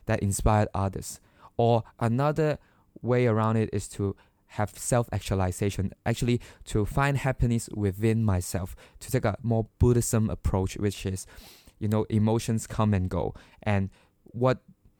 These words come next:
makes you happy is not to be controlled by the desires,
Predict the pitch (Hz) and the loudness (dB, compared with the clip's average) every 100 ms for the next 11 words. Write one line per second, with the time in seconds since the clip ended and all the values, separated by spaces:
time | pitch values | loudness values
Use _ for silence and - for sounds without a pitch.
0 | _ _ _ _ _ _ _ - 127 120 | _ _ _ _ _ _ _ -4 -2 0
1 | 123 117 120 113 107 101 104 - - 113 | 0 0 0 0 0 0 -2 -4 -8 -2
2 | 123 127 - 104 113 - 95 - 110 104 | -2 -2 -4 -4 -4 -4 -4 -2 0 0
3 | 107 - 98 95 98 98 92 104 98 98 | -2 -8 -4 0 0 -2 -4 -2 0 -2
4 | - | -6